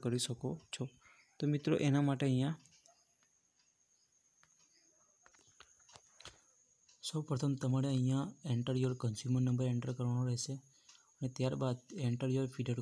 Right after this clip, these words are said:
code. ફીડર કોડ એટલે આ રીતના એક કોડ આપેલો છે, એ કોડ એન્ટર કરવાનો રહેશે. કોડ એન્ટર કરીને ગેટ ડિટેલ્સ પર તમે ક્લિક કરશો એટલે તમારા મોબાઈલ નંબર અને ઈમેલ આઈ ડી અપડેટ કરવાનું કહેશે. એ તમે ઈમેલ આઈ ડી અને મોબાઈલ નંબર અપડેટ કરીને પછી તમે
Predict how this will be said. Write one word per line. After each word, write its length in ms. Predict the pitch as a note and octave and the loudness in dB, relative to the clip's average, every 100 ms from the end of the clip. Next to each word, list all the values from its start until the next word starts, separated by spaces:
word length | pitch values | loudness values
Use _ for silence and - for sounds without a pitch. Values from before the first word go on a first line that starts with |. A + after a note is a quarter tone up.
| B2 | -4
code. 160 | A#2 - | -6 -6
ફીડર 240 | B2+ C3 C3 | -6 -4 -2
કોડ 120 | C3+ | -2
એટલે 200 | B2+ C3+ - | -2 -4 -4
આ 80 | A#2+ | -2
રીતના 300 | A#2+ B2 C3 B2 | -4 -4 -4 -4
એક 60 | - - | -6 -4
કોડ 180 | B2 B2+ | 0 0
આપેલો 280 | A#2 B2 B2+ | -2 -4 -4
છે, 160 | C3 C3+ - _ _ _ _ - | -6 -8 -10 _ _ _ _ -8
એ 80 | B2+ - | -8 -4
કોડ 180 | B2+ F3 C3 | -4 -2 -2
એન્ટર 200 | B2 B2+ | -2 -2
કરવાનો 240 | B2+ B2+ C3 | -2 -2 0
રહેશે. 200 | B2+ B2 C#3+ - - | -2 -4 -8 -10 -6
કોડ 180 | C3 G3 C#3 | -6 -4 -4
એન્ટર 200 | A#2+ B2+ | -2 -2
કરીને 260 | C3 C3 C3 B2 | -2 -2 0 -2
ગેટ 160 | B2+ C3 | -4 -4
ડિટેલ્સ 360 | B2+ B2+ B2+ - | -4 -4 -6 -6
પર 120 | C3+ B2+ | -4 -2
તમે 160 | B2+ B2 | 0 -2
ક્લિક 240 | B2+ B2+ - | -4 -8 -6
કરશો 240 | B2 - B2 | -8 -4 -6
એટલે 180 | B2+ A#2+ A#2+ _ _ _ _ _ - | -6 -8 -10 _ _ _ _ _ -4
તમારા 360 | A#2+ B2+ C3 | 2 4 4
મોબાઈલ 260 | B2 A#2+ C3 | 2 2 0
નંબર 240 | C3 B2+ C3+ | 0 0 0
અને 120 | B2+ E3+ | -4 -2
ઈમેલ 220 | B2 B2+ | -2 -2
આઈ 180 | C#3 C3 | -2 -4
ડી 140 | B2 - C3 | -4 -4 -4
અપડેટ 260 | A#2+ A#2+ | -4 -4
કરવાનું 300 | B2+ B2 A#2+ A#2+ | -4 -2 -2 -4
કહેશે. 300 | B2 B2 - B2+ _ _ _ - - | -8 -8 -14 -18 _ _ _ -20 -10
એ 40 | B2+ | -4
તમે 300 | B2+ B2+ C3 - - D#3 | 0 2 2 -2 -12 -6
ઈમેલ 200 | B2 B2+ B2+ | -2 0 2
આઈ 100 | B2+ | 0
ડી 100 | C3 | 2
અને 80 | B2+ | 2
મોબાઈલ 200 | A#2+ B2 B2 | 2 2 2
નંબર 200 | B2 B2 | 2 0
અપડેટ 260 | A#2+ B2+ - | -2 -6 -2
કરીને 220 | B2+ C3 | 0 0
પછી 140 | B2+ B2 | -2 0
તમે 160 | A#2+ | 0